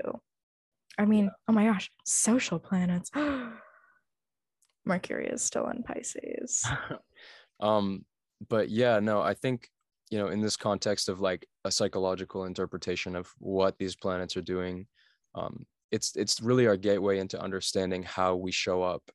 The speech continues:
Speaker 2: in our communities, in our, um, friend groups, in our social relationships. Um, these planets are gonna give a, a clue into, um, seeing how we fit into the larger whole. And,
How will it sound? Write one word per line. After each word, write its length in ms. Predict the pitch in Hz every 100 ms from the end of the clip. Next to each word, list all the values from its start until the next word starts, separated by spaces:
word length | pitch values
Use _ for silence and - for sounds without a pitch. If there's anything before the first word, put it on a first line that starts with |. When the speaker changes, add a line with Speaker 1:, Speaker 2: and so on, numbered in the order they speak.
| -
Speaker 2:
in 140 | 98
our 140 | 92 87
communities, 880 | - 98 120 117 110 107 104 101 -
in 120 | 95
our, 320 | 92 92 90 - _ _ -
um, 200 | 90 80
friend 320 | - 113 110
groups, 320 | 113 104 -
in 80 | 98
our 100 | 90
social 320 | - 95 -
relationships. 840 | 92 92 92 - 92 95 92 - - _ _ _ -
Um, 240 | 90 85
these 160 | 87 101
planets 280 | - 98 -
are 60 |
gonna 160 | 95 92
give 200 | 92 90
a, 120 | 87 - _ -
a 60 |
clue 340 | - 104 98 95
into, 480 | 90 90 90 82
um, 160 | 87 90
seeing 300 | - 95 90
how 380 | 90 90 90 90 -
we 400 | 98 107 104 101
fit 260 | - 104
into 380 | 95 87 - 92
the 100 | 87
larger 360 | 87 85 82 82
whole. 360 | 85 80 - - _ _ _ _ _ -
And, 320 | 98 95 92